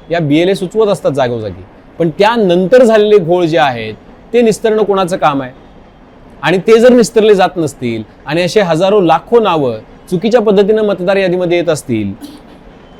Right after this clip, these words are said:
तर मग ती जबाबदारी कोणाची? याचं उत्तर ज्ञानेश कुमार देतायत का? तर त्याचं उत्तर त्यांच्या पत्रकार परिषदेमध्ये मिळत नाहीये. ते असं म्हणतायत की मशीन रीडेबल डेटाबद्दल सुप्रीम कोर्टानं दोन हजार एकोणीसला सांगितलंय की तो वोटर्सच्या प्रायव्हसीचं ब्रीच होऊ शकेल आणि म्हणून आम्ही तो डेटा देत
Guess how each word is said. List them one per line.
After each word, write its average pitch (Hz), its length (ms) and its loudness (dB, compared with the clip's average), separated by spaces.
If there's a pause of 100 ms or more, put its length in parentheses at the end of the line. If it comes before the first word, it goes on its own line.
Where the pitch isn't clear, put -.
(480)
तर 175 80 4
मग 190 200 2
ती 226 80 2
जबाबदारी 202 440 4
कोणाची? 185 400 -2 (240)
याचं 151 220 0
उत्तर 196 180 -2
ज्ञानेश 180 320 -4
कुमार 190 240 -2
देतायत 170 340 0
का? 180 80 -6 (440)
तर - 60 -6
त्याचं 175 260 0
उत्तर 196 260 0
त्यांच्या 190 240 -4
पत्रकार 165 320 0
परिषदेमध्ये 151 500 -2
मिळत 131 280 0
नाहीये. 90 160 -14 (680)
ते 233 40 4
असं 233 160 4
म्हणतायत 185 440 4 (120)
की 208 80 0
मशीन 185 500 0
रीडेबल 185 440 4
डेटाबद्दल 170 560 2
सुप्रीम 170 380 -4
कोर्टानं 170 320 -2
दोन 175 80 -2
हजार 175 140 2
एकोणीसला 208 460 0
सांगितलंय 147 480 -2
की 175 100 -8
तो 202 120 -2
वोटर्सच्या 175 560 -2
प्रायव्हसीचं 160 760 -4
ब्रीच 170 200 -2
होऊ 151 120 -4
शकेल 135 240 -4
आणि 135 140 -4
म्हणून 160 280 -2
आम्ही 165 200 -4
तो 175 140 -4
डेटा 139 180 -4
देत 147 200 -4